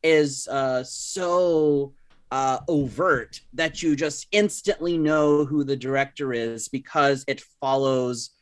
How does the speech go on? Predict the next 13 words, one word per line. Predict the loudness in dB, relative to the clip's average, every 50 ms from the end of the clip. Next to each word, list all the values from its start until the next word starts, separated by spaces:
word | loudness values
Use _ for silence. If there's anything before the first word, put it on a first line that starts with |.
| _ _ _ _ _ _ _ _ -20 -20 _ -10
you | -8 -6
know, | -6 -6 -6
designs | -8 -6 -6 -6 -4 -4 -2 -2 0 0 2 0 0 0 -2 -4 -6 -10 -10 -12 -12 -8 -6
and | -6 -4
ideas, | -4 -6 -8 -8 -6 -4 -2 0 0 0 -2 -4 -8 -10 -12 -14 -16 -16 -16 _ _ _ _ _
uh, | -8 -6 -6 -6 -6 -8 -10 -14 -16 -18 -20 -18 -18 -20 -20 -20 -20 -18 _ -4
that | -2 -2 -2 0
we | 0 -2
associate | -2 -2 -2 0 0 0 0 0 -2 -2 0 2 2 2 0 -2 -6 -4
with | 0 0 0 0 -2 -6
him | -8 -6 -6 -4
or | -4 -4
her. | -4 -4 -4 -2 -4 -4 -6 -10